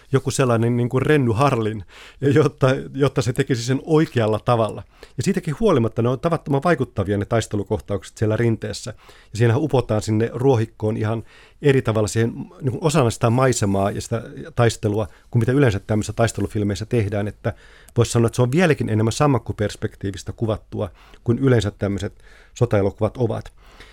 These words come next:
Että vaikka se on genre-elokuva ja siinä tulee mukana tietynlainen viholliskuva ja tietynlainen semmoinen perinteinen sodan dramatisointi ja tietynlainen realismiin turvautuen, että et millä tavalla sotilaista tehdään uhreja. Kukaan ei ole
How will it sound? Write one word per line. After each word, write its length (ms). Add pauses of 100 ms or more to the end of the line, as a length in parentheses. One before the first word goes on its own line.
(180)
Että 360
vaikka 260
se 100
on 140
genre-elokuva 800
ja 100
siinä 220
tulee 260
mukana 360 (160)
tietynlainen 440
viholliskuva 680
ja 80
tietynlainen 480
semmoinen 320
perinteinen 640 (260)
sodan 420 (140)
dramatisointi 760
ja 40
tietynlainen 640 (260)
realismiin 560
turvautuen, 760 (380)
että 160
et 80
millä 220
tavalla 220
sotilaista 460
tehdään 320
uhreja. 500 (280)
Kukaan 280
ei 60
ole 180